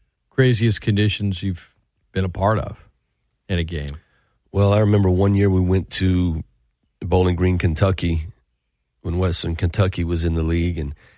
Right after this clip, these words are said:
Speaker 2: we pull up and, and there's snow on the field. So we played in snow. We played in sleet here at, at the Teague one, one year. I remember on a Sunday, I think it might have been against Western Kentucky as well.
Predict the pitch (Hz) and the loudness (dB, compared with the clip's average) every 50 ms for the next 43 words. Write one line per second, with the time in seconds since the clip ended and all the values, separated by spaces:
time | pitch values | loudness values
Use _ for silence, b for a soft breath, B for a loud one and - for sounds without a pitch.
0 | b b b b b b 69 92 76 - - 85 85 87 90 90 - - 82 82 | b b b b b b -4 -2 -2 0 0 2 2 2 0 -2 -2 -2 -2 -2
1 | 76 67 - - - 80 78 78 76 76 - - - - 87 87 85 85 85 80 | -4 -6 -8 -12 -12 -10 -8 -6 -2 -2 -2 -2 0 0 0 0 2 0 0 -2
2 | 78 78 - - 92 90 90 90 87 87 85 80 85 87 87 - b b b b | -2 -4 -4 -2 0 0 2 2 2 0 0 -2 -4 -6 -8 -8 b b b b
3 | b b b b b b - - 98 123 160 - - 92 90 82 82 76 - - | b b b b b b -2 0 2 2 2 4 2 2 2 2 0 -2 -4 -4
4 | - 95 101 110 104 110 120 127 - - 95 92 82 82 80 - - - - 95 | 0 2 2 4 4 2 0 0 0 0 2 2 0 -2 -2 -4 -6 -6 -4 -4
5 | 113 123 - - - - 120 131 92 90 85 78 78 73 - - - 90 87 82 | -4 -4 -4 -4 -4 -2 0 0 0 0 0 -2 -2 -6 -10 -12 -8 -8 -6 -4
6 | 90 85 - - 107 - 113 90 80 80 90 104 113 110 117 113 110 - _ _ | -4 -4 -2 -2 0 0 0 -2 0 0 2 2 2 0 -2 -6 -10 -14 _ _
7 | _ _ _ _ _ _ _ _ - 85 95 117 127 107 85 87 87 87 - - | _ _ _ _ _ _ _ _ -8 -2 0 0 0 0 0 -2 -2 -4 -2 -2
8 | 92 90 87 80 90 92 98 98 101 95 85 82 80 - - 98 101 110 92 87 | 0 0 0 0 0 -2 0 0 -2 -2 -2 -4 -4 -4 -2 -2 -2 0 0 -2
9 | 82 90 92 76 - - 85 80 85 87 85 95 90 87 90 98 95 - - 95 | -2 -2 -2 -4 -6 -6 -6 -4 -4 -2 -2 -2 -2 -2 -2 -2 -2 -2 0 0
10 | 101 - - 107 95 - 107 92 - 117 113 107 - 113 117 104 92 101 123 127 | 0 0 0 0 0 2 0 0 2 0 -2 0 0 -2 0 0 0 0 0 0
11 | 90 73 | -2 -4